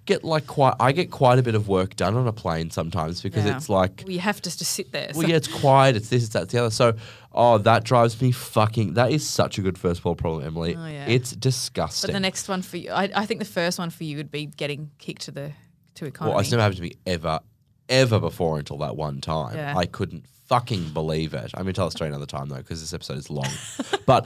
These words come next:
Speaker 2: Is it
Speaker 1: I
Speaker 2: already?
Speaker 1: will say this, the Wi-Fi thing for me is truly disgusting because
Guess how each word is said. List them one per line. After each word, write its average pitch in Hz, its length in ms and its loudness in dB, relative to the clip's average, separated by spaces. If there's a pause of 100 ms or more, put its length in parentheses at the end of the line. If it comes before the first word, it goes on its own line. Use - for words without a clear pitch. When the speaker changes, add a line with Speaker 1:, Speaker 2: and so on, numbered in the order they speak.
Speaker 2:
Is 233 140 2
it 233 100 8
Speaker 1:
I - 40 8
Speaker 2:
already? 170 220 10
Speaker 1:
will 190 120 10
say 104 380 8
this, 107 260 6
the 123 140 6
Wi-Fi 135 500 8
thing 160 180 4
for 139 120 6
me 92 300 6
is 87 160 2
truly 95 640 4
disgusting 78 760 -2
because 107 340 2